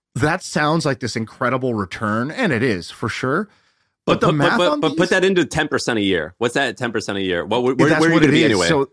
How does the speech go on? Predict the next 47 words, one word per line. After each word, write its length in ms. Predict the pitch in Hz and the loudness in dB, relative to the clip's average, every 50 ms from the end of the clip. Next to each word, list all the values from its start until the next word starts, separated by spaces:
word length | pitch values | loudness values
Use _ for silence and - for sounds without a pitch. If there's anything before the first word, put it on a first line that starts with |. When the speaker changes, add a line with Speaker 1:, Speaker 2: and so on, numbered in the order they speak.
| _ - | _ -8
Speaker 1:
these 320 | 113 156 170 190 175 - | -2 0 0 0 0 -2
teams 460 | - - - 170 175 185 196 170 - - - | -4 -4 -2 0 0 0 0 0 -2 -4 -4
average, 580 | 107 113 123 131 120 123 123 110 107 98 - - - | -2 0 0 -2 -2 -4 -4 -4 -6 -8 -10 -10 -4
these 260 | 123 139 147 120 - | -2 0 0 0 0
teams 220 | 165 170 175 143 | -2 -2 -2 0
that, 220 | - 143 127 - - | 0 -2 -2 -2 -2
like, 300 | 120 110 104 98 - - - | -2 -2 -2 -4 -6 -8 -4
you 80 | 123 | -2
know, 160 | 117 98 92 92 | -2 -2 -2 -2
you 140 | 98 104 | -4 -2
hear 160 | 104 139 143 131 | 0 0 0 0
these 140 | 117 110 | 0 -2
crazy 260 | - - 131 123 107 104 | -2 -2 -2 -2 -2 -2
stories. 220 | - 123 107 92 | -4 -2 -2 0
"Oh, 140 | 131 165 156 | 0 0 0
he 120 | 139 127 | -2 -4
bought 220 | - 143 135 143 - | -4 -8 -8 -10 -10
the 60 | 123 | -12
team 200 | 139 143 139 107 | -10 -10 -10 -10
for 80 | 120 | -12
two 200 | 107 - - - | -14 -12 -8 -6
hundred 200 | 139 131 113 110 | -6 -6 -8 -6
grand 320 | - 135 135 135 127 123 110 | -4 -2 0 2 2 0 0
and 100 | 110 120 | -2 -2
now 160 | 127 127 127 | -2 -2 -2
it's 160 | 117 - - | -4 -4 -6
worth 140 | 127 110 - | -8 -8 -8
three 220 | - - 139 127 | -6 -4 -4 -2
billion 320 | 113 104 135 123 123 120 113 | 0 2 2 2 2 2 0
dollars." 420 | 131 131 127 120 101 92 85 - _ _ _ _ _ _ _ _ _ _ _ - | 0 0 0 0 -2 -2 -6 -10 _ _ _ _ _ _ _ _ _ _ _ -4
It's 120 | 127 123 | -2 0
like, 80 | 143 135 | 2 2
"Yeah, 120 | 175 190 | 2 2
but 120 | 156 143 120 | 2 0 0
he 60 | 117 | 0
did 160 | 107 156 165 | 0 0 0
it 80 | 151 - | -2 -4
forty-two 640 | - _ - - 127 139 147 151 127 - - 135 117 | -8 _ -12 -4 -2 0 0 0 -2 -4 -6 -6 -6
years 360 | 101 104 123 160 196 - - | -4 -2 0 0 0 0 -2
ago 340 | 123 92 104 95 95 92 90 | -2 -2 0 0 0 0 0
or 140 | 92 95 95 | -2 -2 -2
whatever." 400 | 101 98 98 87 95 92 87 - _ _ _ _ _ _ _ - | 0 0 0 0 -2 -4 -6 -6 _ _ _ _ _ _ _ -4
And 120 | 131 123 | -2 0
so 80 | - 147 | 2 2
the 80 | 127 | 2
math 400 | 113 117 120 123 160 196 196 - | 2 2 2 2 2 0 0 0
on, 280 | 165 123 117 110 113 | 0 0 0 -2 -2